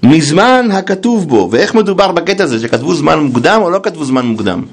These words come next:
אז על איזה גט מדובר, מה היא טוענת ומה היא עושה?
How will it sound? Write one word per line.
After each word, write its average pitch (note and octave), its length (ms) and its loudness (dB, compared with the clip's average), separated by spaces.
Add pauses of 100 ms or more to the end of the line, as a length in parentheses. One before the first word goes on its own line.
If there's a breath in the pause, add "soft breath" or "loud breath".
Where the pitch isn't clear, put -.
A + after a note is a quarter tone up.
(880)
אז A2 160 -2
על D#3+ 60 4
איזה G#3+ 180 2
גט F#3 200 -2
מדובר, D#3 520 0 (540 soft breath)
מה D#3+ 100 0
היא G#3+ 160 0
טוענת F3 380 2
ומה D3 200 -2
היא E3+ 120 -4
עושה? G2 240 -4